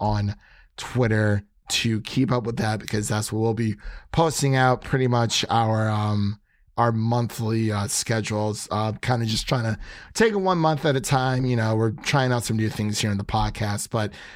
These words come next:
like I said, you know, it's, it's great to be back with everyone. And, you know, if you haven't, you know, listened to our other episodes, if you're a new user or a new, not new user, but new,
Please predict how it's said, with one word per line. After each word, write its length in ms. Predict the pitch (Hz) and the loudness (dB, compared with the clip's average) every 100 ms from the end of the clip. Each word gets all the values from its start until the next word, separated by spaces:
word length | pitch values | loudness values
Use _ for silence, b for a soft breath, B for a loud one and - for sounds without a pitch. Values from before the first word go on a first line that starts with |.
| B | B
like 160 | - 139 | 0 2
I 60 | 143 | 2
said, 260 | 190 180 | 2 4
you 60 | 160 | 4
know, 60 | 160 | 4
it's, 240 | 156 - | 2 2
it's 140 | 160 143 | 0 2
great 240 | 180 185 | 4 2
to 80 | - | 2
be 120 | 135 | 0
back 380 | 123 123 120 - - | 4 4 2 -2 -2
with 140 | 120 | 2
everyone. 720 | 117 113 113 110 110 107 107 - | 2 2 2 2 0 0 -2 -4
And, 400 | 113 113 110 104 | -2 -2 -2 -2
you 40 | |
know, 140 | 117 113 | -2 -2
if 180 | 117 110 | -4 -4
you 100 | 127 | -2
haven't, 720 | 123 143 131 127 113 - - B B B B _ | 2 2 4 2 0 -4 -6 B B B B _
you 100 | 131 | 2
know, 140 | 120 | 4
listened 240 | 117 135 147 | 4 2 0
to 40 | - | 0
our 140 | - | 0
other 240 | 139 147 | 2 4
episodes, 560 | 139 131 127 139 131 117 | 2 2 0 2 2 0
if 100 | 107 | -2
you're 140 | 117 | -2
a 40 | 113 | 0
new 140 | 123 | 0
user 640 | 131 131 135 117 127 120 - | 2 2 2 2 2 0 0
or 220 | 120 110 | 0 2
a 40 | |
new, 440 | 113 117 117 113 110 | 2 2 2 0 -2
not 220 | 101 95 | -4 -2
new 80 | 107 | -2
user, 360 | 104 110 110 | -2 -2 0
but 160 | 127 165 | 2 4
new, 380 | 196 220 311 | 4 4 2